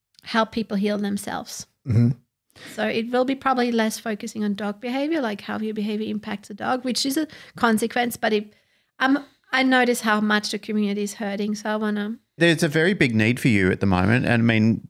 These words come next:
Speaker 3: Pat and I have spoken of this regularly in the past, but more so these days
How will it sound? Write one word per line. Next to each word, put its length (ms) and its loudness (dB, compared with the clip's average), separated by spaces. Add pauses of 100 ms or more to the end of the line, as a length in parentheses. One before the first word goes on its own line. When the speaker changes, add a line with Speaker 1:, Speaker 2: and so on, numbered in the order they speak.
Speaker 3:
Pat 180 2
and 80 4
I 420 4
have 260 0
spoken 440 0
of 120 0
this 300 0
regularly 800 2 (260)
in 140 4
the 80 4
past, 480 -2
but 120 2
more 320 4
so 640 2 (120)
these 400 4
days 400 -2